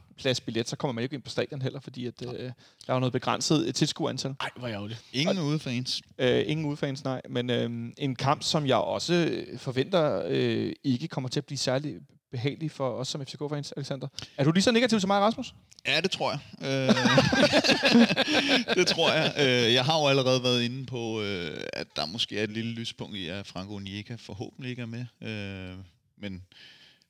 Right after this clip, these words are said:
Speaker 3: igen, den her sæson i en nødskal, så får de sikkert held med at appellere den, og så
Speaker 1: Ja,
Speaker 3: er
Speaker 1: ja.
Speaker 3: han der alligevel.
Speaker 1: Ja, ja.
Speaker 3: Og jeg vil også sige, det var også et tyndt gult kort, han fik, øh, nummer to, så det er
Speaker 1: Ja,
Speaker 3: ikke
Speaker 1: ja.
Speaker 3: det. Men, øh, men det er bare sådan lidt definitionen på sæsonen. Men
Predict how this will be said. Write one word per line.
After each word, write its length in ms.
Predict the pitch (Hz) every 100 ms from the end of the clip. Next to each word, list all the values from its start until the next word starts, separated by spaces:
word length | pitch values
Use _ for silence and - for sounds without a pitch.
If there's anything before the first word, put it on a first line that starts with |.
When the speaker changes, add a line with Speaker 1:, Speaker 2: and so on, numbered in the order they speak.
| _
Speaker 3:
igen, 280 | 113 113 120
den 160 | 120 113
her 80 | 117
sæson 340 | 120 117 117
i 40 | 123
en 60 | 110
nødskal, 420 | 120 139 127 -
så 120 | -
får 140 | 120 117
de 80 |
sikkert 260 | 110 117 120
held 160 | 127 113
med 120 | 123
at 60 |
appellere 440 | 113 110 117 131 135
den, 120 | 131
og 100 | 110
så 80 | 151
Speaker 1:
Ja, 60 |
Speaker 3:
er 40 | 180
Speaker 1:
ja. 60 |
Speaker 3:
han 180 | 131 147
der 60 | 127
alligevel. 440 | 110 127 175 156
Speaker 1:
Ja, 120 | 151 196
ja. 180 | 175 131 -
Speaker 3:
Og 180 | - 90
jeg 100 | 95
vil 80 | -
også 160 | 113
sige, 160 | - 123
det 120 | 117
var 60 | 65
også 320 | 90 113 143
et 80 | 131
tyndt 260 | 160 -
gult 200 | 160 151
kort, 240 | 151 147 156
han 160 | 139
fik, 180 | 131 160 113
øh, 200 | 151 135
nummer 200 | 135 131
to, 300 | - - 139
så 140 | 147 127
det 140 | 123
er 20 |
Speaker 1:
Ja, 80 | 160
Speaker 3:
ikke 140 | 233 180
Speaker 1:
ja. 60 |
Speaker 3:
det. 320 | 190 - -
Men, 200 | 139 123
øh, 220 | 113 104 107
men 160 | 127
det 160 | 139 156
er 120 | 143
bare 200 | - 123
sådan 140 | -
lidt 220 | 117 120 -
definitionen 520 | 117 110 - - 120
på 120 | 110
sæsonen. 380 | 110 - - - - - -
Men 260 | 131 180